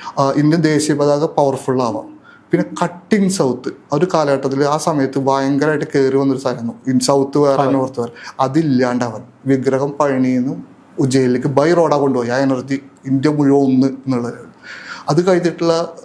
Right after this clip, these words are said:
Speaker 1: ഇലക്ഷൻ കഴിഞ്ഞിട്ടുള്ള ഒരു കാര്യം നോക്ക്, കട്ടിങ് സൗത്ത് ഇല്ലാണ്ടേ, കാരണം ഇവിടുന്ന് ഭരണ ആൾക്കാർ അവിടെ വന്നോടുകൂടി അതില്ലാണ്ടേ. രണ്ട്, എല്ലാവരും ഡോക്ടർ അംബേദ്കറിനെ കുറിച്ച് സംസാരിച്ചു തുടങ്ങണം.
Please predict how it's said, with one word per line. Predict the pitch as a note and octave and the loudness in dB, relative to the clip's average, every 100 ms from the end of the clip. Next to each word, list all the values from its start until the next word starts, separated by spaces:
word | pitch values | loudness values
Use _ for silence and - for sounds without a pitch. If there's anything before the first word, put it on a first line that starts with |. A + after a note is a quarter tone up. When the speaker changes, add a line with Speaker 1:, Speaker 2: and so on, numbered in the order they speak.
| D3 | -2
Speaker 1:
ഇലക്ഷൻ | C#3+ C#3 D#3 | 0 0 0
കഴിഞ്ഞിട്ടുള്ള | D3+ D3+ C#3+ D3 | 2 2 2 0
ഒരു | C#3+ | 2
കാര്യം | C#3 C3 | 0 -2
നോക്ക്, | B2 | -2
കട്ടിങ് | B2+ C#3 E3 | -4 -2 -2
സൗത്ത് | D#3 | 0
ഇല്ലാണ്ടേ, | F#3 D3 C#3 D3+ A2+ - - | 0 2 2 0 -2 -8 -4
കാരണം | B2+ C3 C#3 C#3 | -2 0 -2 -2
ഇവിടുന്ന് | D3+ D#3 D#3 E3 | 0 0 0 0
ഭരണ | E3+ D#3 D3+ D#3 D#3 - D#3 | 0 2 0 2 -2 -2 -2
ആൾക്കാർ | D#3 D3+ D3 | -2 0 0
അവിടെ | D3+ C#3+ | 0 0
വന്നോടുകൂടി | D3 C#3 C3+ C#3+ | 0 -2 0 -2
അതില്ലാണ്ടേ. | C#3+ D#3+ C#3+ B2+ A#2+ A#2+ - - - - C#3 | 0 0 0 0 -2 -6 -10 -20 -20 -20 -2
രണ്ട്, | C#3+ D3 D3 C3 C#3+ - - _ C3+ | 0 2 2 -2 -4 -20 -20 _ -2
എല്ലാവരും | D3 E3+ F3+ F#3 G3 | 2 2 2 2 2
ഡോക്ടർ | F3 E3 E3 | 2 0 0
അംബേദ്കറിനെ | E3 D#3 D3 D3 C#3+ | -2 0 0 0 0
കുറിച്ച് | D3 D#3+ | 2 0
സംസാരിച്ചു | D#3 D3+ D3 B2+ | 0 0 -2 0
തുടങ്ങണം. | C3+ B2+ A#2+ | -2 -2 -8